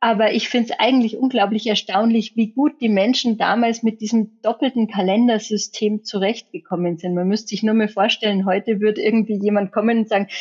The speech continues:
wir streichen jetzt mal zehn Tage aus dem Kalender, ersatzlos. Also ich weiß gar nicht, ob man das so gut,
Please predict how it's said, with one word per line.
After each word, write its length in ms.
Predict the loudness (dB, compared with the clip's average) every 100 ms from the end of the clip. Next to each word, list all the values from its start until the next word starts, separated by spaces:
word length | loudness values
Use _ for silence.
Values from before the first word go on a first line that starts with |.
| -4
wir 100 | -2
streichen 400 | -2 0 2 2
jetzt 200 | 0 -2
mal 160 | -6 -2
zehn 200 | -2 0
Tage 380 | 0 0 2
aus 80 | 2
dem 120 | 0
Kalender, 480 | 0 0 2 4 4
ersatzlos. 840 | 4 0 -2 -4 -4 -8 -4 -4 -8 -16 -14 -16 -10
Also 180 | 0 2
ich 120 | 2
weiß 300 | 0 0 0
gar 140 | 2
nicht, 200 | 2 0
ob 120 | -2 -2
man 120 | 0
das 220 | -2 -2
so 80 | -4
gut, 280 | -2 -4